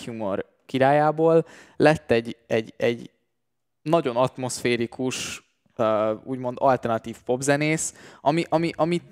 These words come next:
amit én, én, én, én, hát így, nem tudom, én kicsit ilyen, ilyen ámulatba vagyok ettől, hogy ő ekkorát ment, és hogy benne ez mindig megvolt. Egyébként adott ki zenéket a csatornáján. Szóval va-, majdnem minden második videójában volt egy zene, vagy ilyesmi. És hogy, hogy, hogy, hogy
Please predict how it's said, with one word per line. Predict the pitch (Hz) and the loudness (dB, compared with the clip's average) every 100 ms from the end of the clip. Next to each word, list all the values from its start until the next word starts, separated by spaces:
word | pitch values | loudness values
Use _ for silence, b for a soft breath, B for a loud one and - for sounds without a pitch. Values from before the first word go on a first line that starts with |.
| - | -4
amit | 160 170 | -2 2
én, | 196 185 | 2 2
én, | - 180 | -2 -4
én, | - 170 180 147 _ | -4 -6 -6 -8 _
én, | - 175 - - - | -6 -6 -6 -12 -8
hát | 170 180 | -4 -2
így, | 214 180 | -4 -6
nem | - 233 | 0 0
tudom, | - 135 | 2 -2
én | 135 | -2
kicsit | - - 160 | -8 -8 -2
ilyen, | 160 160 160 | 2 0 2
ilyen | 160 160 | 2 4
ámulatba | 175 151 120 110 113 | 4 2 0 -2 -2
vagyok | 117 120 139 - - | -2 0 -2 -4 -4
ettől, | 123 123 - 139 175 190 B B | -2 -2 0 2 2 0 B B
hogy | - 131 | -2 2
ő | 127 | 4
ekkorát | 135 - 123 113 - | 4 2 0 0 0
ment, | 127 131 | -2 -2
és | 139 | -2
hogy | - 131 | -2 4
benne | 135 131 | 4 4
ez | 120 | 0
mindig | 131 139 117 | 0 -6 -6
megvolt. | - 113 147 156 | -6 -6 2 2
Egyébként | 156 156 175 | 2 2 2
adott | 185 139 | 2 2
ki | 135 | 0
zenéket | 131 123 117 120 | 0 -2 -4 -4
a | |
csatornáján. | 120 123 123 117 117 120 123 b b b | -4 -6 -6 -6 -6 -6 -10 b b b
Szóval | 143 139 | -2 2
va-, | 156 165 | 0 4
majdnem | 170 156 135 | 2 2 0
minden | 143 131 | 2 0
második | 120 120 127 120 | 2 -2 -4 -6
videójában | 127 120 113 110 113 | -2 -2 -2 -6 -6
volt | 117 117 | -4 -2
egy | 117 | -4
zene, | 113 107 104 | -4 -4 -4
vagy | 107 110 | -4 -6
ilyesmi. | 113 107 - - - b b b b b | -6 -6 -8 -14 -20 b b b b b
És | - | -4
hogy, | - 151 - | 0 -2 0
hogy, | 160 156 156 | 0 2 2
hogy, | 160 156 - | 0 0 0
hogy | 156 156 | 0 0